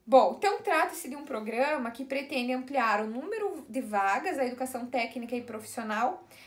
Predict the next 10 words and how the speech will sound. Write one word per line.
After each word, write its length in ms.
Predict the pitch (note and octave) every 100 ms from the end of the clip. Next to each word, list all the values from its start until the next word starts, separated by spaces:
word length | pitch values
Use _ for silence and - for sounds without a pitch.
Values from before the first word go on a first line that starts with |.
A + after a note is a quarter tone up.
| -
com 220 | - E4 F4+
ênfase 600 | D4+ E4 G#4+ E4+ B3 B3
em 220 | B3 D4+
processo 540 | C#4 - D4+ D#4 C4
de 80 | D4+
certificação 1200 | D#4+ - G4 B4 A#4+ - G#4 G#4+ G#4+ - A#3 G3+ - -
e 80 | D#4
não 320 | D#4+ D#4 A#4
com 180 | - E4+
ênfase, 800 | D4 D#4 G4 E4+ D#4 B3+ B3 -